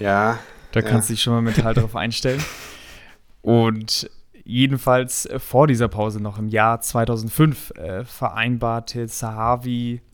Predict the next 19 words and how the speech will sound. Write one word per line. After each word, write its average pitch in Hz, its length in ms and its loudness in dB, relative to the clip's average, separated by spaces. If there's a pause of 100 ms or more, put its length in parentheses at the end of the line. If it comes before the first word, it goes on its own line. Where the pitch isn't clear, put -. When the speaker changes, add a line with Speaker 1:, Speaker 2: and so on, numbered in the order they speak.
(140)
Speaker 2:
mit 123 160 4
dem 120 80 6
Geschäftsführer 156 580 0
von 131 180 -4
Middlesbrough 131 560 0 (460)
ein 120 380 2
Honorar 123 540 2
von, 127 480 2
äh, 127 180 -6
sechs 120 360 -2
Komma, 135 420 0 (280)
äh, 127 200 0 (100)
drei 135 240 4
Komma 113 380 0
sechs 117 400 -4
vier 139 280 0
Millionen 131 580 0
Pfund 131 280 -4
Sterling. 117 540 2